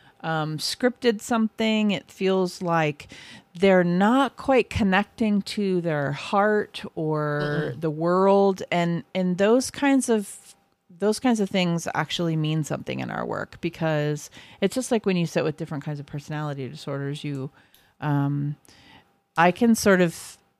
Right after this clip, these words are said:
Speaker 1: I can go in a particular direction of questioning. I'm not gonna say I <laughs> diagnose off of my gut, but I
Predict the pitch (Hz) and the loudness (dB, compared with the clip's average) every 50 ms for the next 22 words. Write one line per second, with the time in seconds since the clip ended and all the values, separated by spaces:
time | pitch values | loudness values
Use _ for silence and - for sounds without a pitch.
0 | _ _ _ - 180 196 202 - 277 262 254 214 - 214 208 208 202 202 196 190 | _ _ _ 2 2 2 4 4 4 4 4 4 6 6 8 8 8 6 6 4
1 | 175 - - 190 - - - 185 - - 196 175 175 170 165 151 139 165 160 165 | 2 2 0 -2 -2 -2 -4 -4 -2 -2 0 2 2 2 0 0 -2 -2 0 2
2 | 160 160 - - 196 180 160 147 - - - - 175 170 175 - - - 247 240 | 2 2 0 -2 -4 -4 -4 -6 -8 -10 -4 0 0 0 0 -2 -4 -4 -2 0
3 | 254 254 254 233 202 190 190 190 - 196 180 175 - - - 170 160 156 160 127 | 2 2 2 0 2 2 0 0 0 0 -2 -2 -2 -2 -2 0 2 2 0 0
4 | - 185 147 170 147 147 165 156 127 165 - 202 180 185 - 170 156 156 160 160 | 0 -2 -2 -2 -4 -2 0 0 0 2 2 2 2 2 0 -6 -6 -4 -4 -4
5 | 156 151 143 160 151 196 247 - - - - - - - - - - - - 165 | -4 -4 -2 2 2 2 2 0 -2 -10 -20 -20 -18 -16 -16 -18 -18 -10 -2 2
6 | 185 180 - - - 180 175 180 175 170 - | 4 4 4 4 4 4 6 6 4 2 0